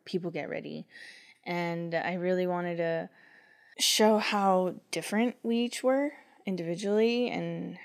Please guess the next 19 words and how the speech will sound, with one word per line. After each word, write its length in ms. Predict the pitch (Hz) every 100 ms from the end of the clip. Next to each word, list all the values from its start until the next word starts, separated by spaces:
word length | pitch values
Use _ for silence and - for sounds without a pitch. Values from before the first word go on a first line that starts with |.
| -
how 340 | 180 170 180 170
much 540 | 170 165 165 - - - _ _ -
of 400 | 175 165 170 170 _ -
our 140 | 165
vanity 400 | 160 156 156 156
can 220 | 156 - 156
really 520 | 160 156 151 151 - -
express 440 | - - 151 156
our 240 | 156 151 -
personality 1000 | - 165 - 147 151 156 175 190 208 202
and 280 | 160 151 147 - _ _ _ _ _ _ _
what 220 | 170 175
we 140 | 165 170
like, 300 | 185 170 156
what 80 | 160
we 100 | 160
don't 300 | - 165 151
like, 600 | 160 151 143 135 - - - _ _ _ _ _ _ _ _ _ _ -
what 500 | - 175 156 131